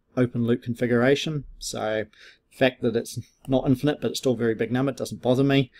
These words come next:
But this one is very, very important in your design. All right,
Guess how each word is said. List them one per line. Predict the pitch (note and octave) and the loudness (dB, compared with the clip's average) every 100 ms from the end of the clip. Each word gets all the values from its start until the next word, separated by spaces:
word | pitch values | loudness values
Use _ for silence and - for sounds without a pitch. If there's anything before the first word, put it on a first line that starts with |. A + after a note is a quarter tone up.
| - - | -20 -14
But | - A#2 | -6 2
this | C#3 C#3+ - | 4 2 2
one | A#2+ E3 - | 0 0 -2
is | B2 A#2 A2 | 0 0 0
very, | - A#2 B2 A#2+ | -6 2 4 4
very | A#2+ A2+ | 2 0
important | A2 - C3 A#2+ G#2+ C3+ - - | -2 0 2 2 0 -4 -6 -8
in | A2+ | -8
your | A2 G#2+ | -8 -6
design. | A2 G#2 G#2 G2 - - _ - - | -6 -4 -6 -6 -8 -12 _ -20 -16
All | G2+ | -6
right, | G#2+ A#2+ | -2 -2